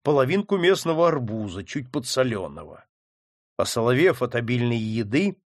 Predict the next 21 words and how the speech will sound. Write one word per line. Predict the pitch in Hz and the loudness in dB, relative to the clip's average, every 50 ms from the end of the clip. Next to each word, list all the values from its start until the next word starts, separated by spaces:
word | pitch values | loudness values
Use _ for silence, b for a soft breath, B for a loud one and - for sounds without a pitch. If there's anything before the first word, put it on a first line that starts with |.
| _ _ _ _ - | _ _ _ _ -8
Соломин | - - 127 139 147 165 170 165 156 | -2 2 2 4 4 4 2 0 0
спросил | - - - 156 160 135 - 147 117 - | -2 -2 -2 0 0 0 0 0 -2 -2
полового: | - 113 117 123 120 104 101 101 87 76 69 - _ _ _ _ _ _ _ _ _ _ - | -2 0 2 2 2 2 0 -4 -4 -6 -10 -14 _ _ _ _ _ _ _ _ _ _ 4
«Эй, | 190 254 247 220 | 6 6 6 4
малый, | 214 247 254 226 180 143 120 107 104 - - | 4 4 6 4 4 2 0 -4 -4 -4 -2
а | - 165 190 202 190 | 2 4 4 6 4
губернатор | 196 180 180 233 214 226 277 262 262 269 247 185 - - 123 110 | 4 2 0 0 2 2 2 4 4 6 4 4 2 0 -6 -6
сейчас | - - 147 117 131 123 110 110 | -6 -6 -4 -2 -2 -2 -2 -2
в | 120 | -2
городе?» | 143 220 285 311 247 156 98 90 - - _ _ _ _ _ _ _ _ _ _ _ | 0 2 2 2 2 0 -2 -6 -12 -14 _ _ _ _ _ _ _ _ _ _ _
«В | - - | -4 2
самый | - 226 285 311 349 320 311 | 6 8 8 6 6 4 0
раз», | 277 220 190 196 202 196 185 175 - | 4 6 8 8 8 8 6 4 0
отвечал | 127 117 - - 113 101 - 107 87 82 | -4 -6 -6 -8 -10 -8 -6 -8 -8 -8
тот. | - - - - - _ _ _ _ _ _ _ _ _ _ _ _ _ _ _ _ _ _ _ | -12 -16 -18 -18 -20 _ _ _ _ _ _ _ _ _ _ _ _ _ _ _ _ _ _ _
Якутским | - 98 113 127 127 131 202 208 - - - 160 147 | -6 -4 -2 -2 0 0 -2 -2 -2 -2 -2 -2 0
губернатором | 127 143 143 127 135 120 135 185 220 214 - - 160 151 147 | 0 2 2 4 4 4 4 2 2 2 0 -2 -4 -4 -4
был | 120 165 160 127 | -4 -4 -4 -4
статский | - - 185 175 - - - 160 - | -2 0 0 0 0 0 -4 -8 -6
советник | - - 160 165 170 165 131 - 175 160 135 | -4 -4 -2 -2 -2 -4 -6 -6 -8 -8 -8
Булатов, | 131 131 156 160 147 131 120 101 90 - - - - - _ | -8 -6 -4 -2 0 0 0 0 0 -2 -8 -20 -20 -20 _